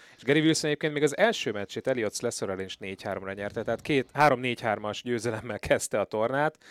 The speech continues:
és mikor Joe Connorral, akit ugye tavaly a döntőben győzött le a Scottishon, játszotta szintén a négy hármat, akkor utána mondta, hogy borzasztó a játéka, tehát még a jipszet is emlegette, ami miatt ugye végül is Stephen Hendry visszavonult, vagy amire fogta a visszavonulását,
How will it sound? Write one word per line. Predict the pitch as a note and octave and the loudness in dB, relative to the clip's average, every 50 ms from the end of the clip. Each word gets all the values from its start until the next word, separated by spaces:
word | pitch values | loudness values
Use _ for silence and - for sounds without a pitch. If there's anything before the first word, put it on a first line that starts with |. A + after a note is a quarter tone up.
| - - - - _ | -20 -20 -20 -20 _
és | - - | -12 -8
mikor | C3 A#2+ - C#3 B2 A2+ | -8 -2 0 0 2 4
Joe | A2+ D#3 D3+ B2 A#2+ | 6 6 6 6 6
Connorral, | - C3+ A#2+ A2+ A2+ A2 A#2 B2 B2 | 2 0 -2 0 2 2 4 4 4
akit | A2+ G#2+ - A#2 G#2+ - | 4 2 0 -4 -8 -8
ugye | A#2 G#2+ A2 G#2+ | -8 -6 -6 -4
tavaly | - C3 A#2+ A2 G2+ | -2 -2 0 0 -2
a | |
döntőben | G2 A2 A#2 A2 - A#2 G#2+ G2 F#2+ G2 | -2 -4 -6 -6 -8 -8 -6 -6 -6 -8
győzött | G2+ G#2 G#2 G2+ F#2+ G2+ F#2+ - | -6 -6 -6 -6 -6 -8 -10 -8
le | G#2+ F#2+ | -6 -6
a | F#2 | -6
Scottishon, | - - - B2+ - D3+ C3 - D3+ C#3+ C#3+ C#3+ - _ - - - _ _ _ _ _ _ - | -6 -6 -8 -8 -8 -8 -6 -4 -2 -2 -4 -4 -10 _ -20 -20 -20 _ _ _ _ _ _ -2
játszotta | A#2 A2+ A#2+ - - A#2+ - - A#2+ A2 G#2 G#2+ | 0 0 2 2 0 -4 -2 0 -2 0 -2 -2
szintén | - - B2+ A2+ - A2 | -4 -6 -6 -4 -4 -4
a | G2+ G2+ | -4 -6
négy | G2 F#2+ - A#2+ A#2+ C3+ C3+ - | -10 -12 -12 -8 -8 -8 -6 -2
hármat, | D3 D3+ D3 D3+ D#3 D#3+ E3+ E3+ - | 0 0 2 2 2 0 -2 -2 -2
akkor | - - - - D#3 | -8 -8 -2 -2 0
utána | D#3 - C3 A2+ A2+ | 2 2 2 2 2
mondta, | A#2+ B2 B2 - C3+ B2+ | 0 -2 -2 2 4 4
hogy | B2+ B2+ C3 | 4 2 2
borzasztó | C#3 G#3 A#3 D#3 G2+ G2 G2+ - - - A2+ | 2 2 4 4 2 0 -4 -4 -4 -2 0
a | G#2 G2 | 2 2
játéka, | G#2+ G#2+ G#2+ G#2 - - G2 F2+ - F#2+ | 4 2 2 0 -2 -4 -6 -6 -4 -4
tehát | F#2+ G2 - _ _ - | -6 -6 -6 _ _ -12
még | C#3 A#2+ A#2 A#2+ B2 | -6 -4 0 2 2
a | |
jipszet | B2+ D3 F3 E3 - - A2+ - | 2 2 2 0 -2 -2 -4 -4
is | - G2 - | -6 -4 -2
emlegette, | A#2 G#2+ G#2+ G#2+ G#2 G2+ G2+ G2+ - _ - A2+ | -2 -2 -2 -2 0 0 0 -2 -2 _ -2 -2
ami | G#2+ G#2+ G#2+ | -2 -2 -4
miatt | G#2+ G#2+ G#2+ G#2 G2 - - | -4 -2 -2 -2 -2 -4 -4
ugye | A2+ G#2+ A2 G#2+ G2 | -2 0 0 0 2
végül | G2 G#2+ G#2+ G2+ A2 | 0 -2 -4 -4 -4
is | A2 G#2 - | -6 -4 -6
Stephen | - - - B2+ A2+ A2+ G2+ | -6 -6 -4 -2 -2 -2 -2
Hendry | G2 G#2+ A2 G#2 G#2 G2+ | -2 -4 -4 -4 -6 -6
visszavonult, | F#2+ G#2+ G#2+ - - - G2+ G2 G2 F#2+ G#2 A2 G#2+ | -4 -4 -4 -4 -2 -4 -4 -4 -4 -6 -6 -8 -8
vagy | - G#2+ | -6 -6
amire | G#2+ G#2+ A2 G2+ G2 | -6 -4 -4 -4 -4
fogta | F#2+ - A#2 - - - | -4 -6 -8 -8 -6 -6
a | G2+ | -6
visszavonulását, | G2 G#2+ - - B2 A#2 B2 B2 B2+ C3 C3 C3+ B2+ - D3+ C#3+ D3+ - | -6 -4 -6 -4 -4 -4 -4 -4 -2 -2 -2 -2 -2 0 0 0 0 -2